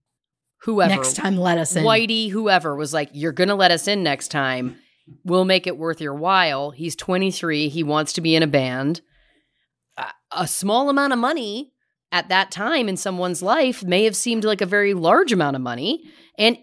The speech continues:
Speaker 1: if the mob is involved,
Speaker 2: Yeah.
Speaker 1: I don't know that I would come forward for ten million dollars because how much is your wife worth? <laughs> You know, like, who knows?
Speaker 2: Sure.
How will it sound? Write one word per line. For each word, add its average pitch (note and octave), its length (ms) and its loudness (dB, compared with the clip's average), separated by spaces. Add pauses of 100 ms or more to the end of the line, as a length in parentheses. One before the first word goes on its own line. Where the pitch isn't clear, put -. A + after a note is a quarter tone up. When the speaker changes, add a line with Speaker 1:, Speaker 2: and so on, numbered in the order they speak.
Speaker 1:
if D#4+ 280 -2
the F4+ 80 2
mob D#3 320 2
is C3 100 -6
involved, C#3 680 -2
Speaker 2:
Yeah. - 640 -16
Speaker 1:
I A#3 200 2
don't F4+ 280 2
know F3+ 160 2
that E3 140 2
I D#3 80 2
would D#3 160 -6
come D#3 200 -4
forward C#3+ 400 -6
for D#3 100 -4
ten D3 260 -4
million C#3+ 320 -4
dollars F#3+ 480 -2
because G#3+ 680 -2
how - 160 -4
much - 240 4
is - 140 4
your E4+ 180 2
wife A4+ 440 0
worth? F3+ 540 -6 (500)
<laughs> - 100 -4 (1300)
You E4 140 2
know, D4+ 180 4 (140)
like, G4 240 0
who A3 80 -8
knows? A#4 340 4
Speaker 2:
Sure. G3+ 360 0